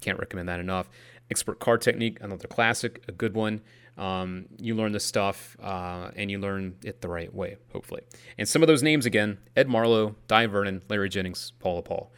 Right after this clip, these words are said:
Great, great, great thinkers. And if you really wanna take your magic,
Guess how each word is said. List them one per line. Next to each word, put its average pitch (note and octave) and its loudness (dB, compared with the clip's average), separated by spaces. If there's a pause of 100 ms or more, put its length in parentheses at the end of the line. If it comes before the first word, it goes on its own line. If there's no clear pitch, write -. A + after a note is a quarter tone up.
(500)
Great, G2+ 2
great, F#2+ -2
great F2+ -6
thinkers. G2+ -6 (280)
And F#2 -4 (220)
if - -6
you G#3+ 4
really G3 8
wanna G3+ 4
take F#3+ 2
your E3+ 4
magic, C#3 2